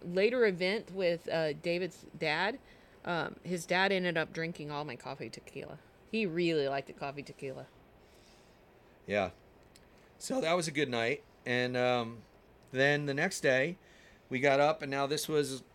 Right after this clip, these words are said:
Speaker 2: uh, another bucket list item Nicole made possible for me.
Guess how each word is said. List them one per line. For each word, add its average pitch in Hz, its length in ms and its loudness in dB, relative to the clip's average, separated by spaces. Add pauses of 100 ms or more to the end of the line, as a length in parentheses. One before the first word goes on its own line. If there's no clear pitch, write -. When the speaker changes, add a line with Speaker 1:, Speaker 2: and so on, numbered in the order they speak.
(180)
Speaker 2:
uh, 127 440 0 (520)
another 143 640 2
bucket 131 380 2
list 139 260 0 (400)
item 135 320 2
Nicole 139 260 -2
made 131 240 0 (160)
possible 120 400 -4
for 117 140 -8
me. 120 280 0